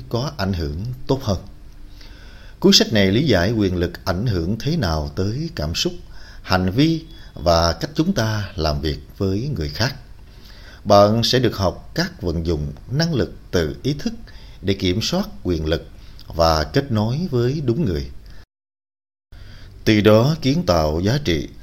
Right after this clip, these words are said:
phản ứng trước những hành vi lạm quyền và thiết lập ảnh hưởng lâu dài. Một trích dẫn tiêu biểu như sau. Điều quyền lực nhất trong sự nghiệp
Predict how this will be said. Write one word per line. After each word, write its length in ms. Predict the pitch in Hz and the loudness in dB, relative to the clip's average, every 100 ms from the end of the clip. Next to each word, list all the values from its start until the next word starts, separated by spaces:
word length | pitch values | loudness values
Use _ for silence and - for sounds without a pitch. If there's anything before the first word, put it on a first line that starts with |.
| - - - | -16 -16 -14
phản 240 | - 98 101 | 4 8 8
ứng 400 | 120 147 190 202 | 6 4 2 2
trước 120 | 196 | 2
những 140 | 101 110 | 2 2
hành 360 | 90 80 80 | 2 2 0
vi 300 | 90 113 117 - - | 2 2 2 -4 -4
lạm 300 | 80 73 78 | -2 0 0
quyền 240 | 85 76 - - - - | 0 0 -4 -12 -14 -4
và 360 | 82 78 73 73 | 0 0 0 -2
thiết 220 | 160 - | -2 0
lập 160 | 80 - - - | -2 -2 -8 -10
ảnh 220 | 85 85 | -6 -4
hưởng 420 | 92 80 76 123 | -2 -2 -4 -4
lâu 160 | 107 87 | -2 -2
dài. 260 | 82 69 - - - - - - - - - _ _ _ _ _ _ _ - | -2 0 0 0 -2 -12 -16 -18 -18 -18 -20 _ _ _ _ _ _ _ -8
Một 80 | - | -2
trích 140 | 139 | -2
dẫn 480 | 101 85 95 139 151 - | 2 0 0 -2 -4 0
tiêu 120 | 117 | 2
biểu 220 | 95 82 | 4 2
như 180 | 85 113 82 | -2 -4 -2
sau. 280 | - 80 - - - - - - - - - - - - | -2 -2 -4 -10 -12 -12 -12 -14 -14 -14 -14 -14 -12 -2
Điều 300 | 107 110 104 | 6 6 8
quyền 200 | 104 98 | 6 6
lực 140 | 98 | 4
nhất 160 | 170 226 - - | 4 0 -2 -2
trong 320 | 151 139 131 | 0 2 0
sự 260 | 127 - 80 | 0 0 0
nghiệp 200 | 82 78 | 0 -2